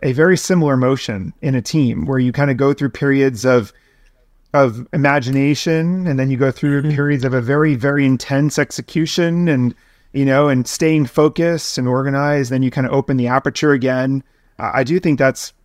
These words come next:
Speaker 1: that's the realistic best practice.
Speaker 2: Um, Scott, I, I,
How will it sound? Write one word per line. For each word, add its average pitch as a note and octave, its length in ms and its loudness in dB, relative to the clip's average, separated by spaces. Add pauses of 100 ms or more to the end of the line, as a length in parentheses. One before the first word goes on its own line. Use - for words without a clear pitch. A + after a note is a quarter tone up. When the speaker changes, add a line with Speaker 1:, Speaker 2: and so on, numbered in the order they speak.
(120)
Speaker 1:
that's B2+ 220 0
the C#3 120 -2
realistic B2 720 0 (600)
best B2+ 220 0
practice. - 600 -4 (840)
Speaker 2:
Um, C#3+ 240 0 (240)
Scott, E3 460 0
I, D3+ 340 0 (440)
I, D3+ 300 0